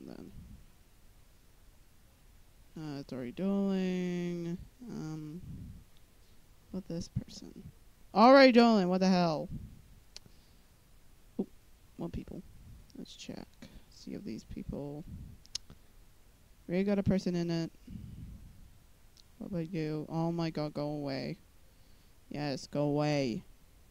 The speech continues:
Damn it. Thank you for more people. <laughs> Yay!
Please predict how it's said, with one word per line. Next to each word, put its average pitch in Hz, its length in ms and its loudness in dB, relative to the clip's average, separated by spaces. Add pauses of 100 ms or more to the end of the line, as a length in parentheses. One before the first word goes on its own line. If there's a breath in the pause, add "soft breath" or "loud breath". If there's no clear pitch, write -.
(280)
Damn 262 260 8
it. 202 200 2 (2000 soft breath)
Thank 381 180 2
you 392 60 4
for 311 120 6
more 311 180 4
people. 302 460 0
<laughs> 277 40 2 (2250 loud breath)
Yay! 285 800 10